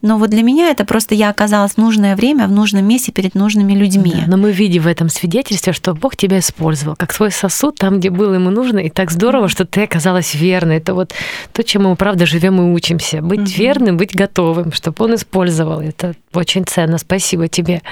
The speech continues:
Speaker 2: за твой
Speaker 1: Но я,
Speaker 2: рассказ.
Speaker 1: но я тоже не хочу, чтобы сёстры сидели и слушали дома, там у себя думали: "А я вот как бы меняю памперсы" и всё такое. Я уверена, что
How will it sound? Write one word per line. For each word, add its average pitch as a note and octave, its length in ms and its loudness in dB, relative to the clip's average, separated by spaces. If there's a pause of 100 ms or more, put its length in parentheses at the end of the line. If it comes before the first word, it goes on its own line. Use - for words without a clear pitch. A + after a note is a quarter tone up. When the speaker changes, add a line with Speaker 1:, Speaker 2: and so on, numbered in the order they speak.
(640)
Speaker 2:
за D#3+ 140 -2
твой A#3+ 160 2
Speaker 1:
Но F3 140 0
я, A#3+ 180 2
Speaker 2:
рассказ. - 120 2
Speaker 1:
но C4 120 4
я C#4+ 160 4
тоже D#4 260 0
не B3+ 80 4
хочу, A#3 260 0
чтобы G3+ 840 2
сёстры A3 420 0
сидели A#3 520 2
и G#3 60 2
слушали A3+ 680 2
дома, G#3+ 420 2
там F#3+ 180 2
у F#3+ 40 0
себя F#3 280 0
думали: F#3+ 380 0 (720)
"А G3 100 2
я A3+ 640 4
вот G3+ 220 0 (140)
как G3+ 180 0
бы F#3 180 -2
меняю F#3+ 460 0
памперсы" A3+ 380 2 (560)
и - 20 -4
всё - 160 -6
такое. G3+ 340 -4 (880)
Я G#3+ 280 2
уверена, A#3 500 2
что G3 520 -2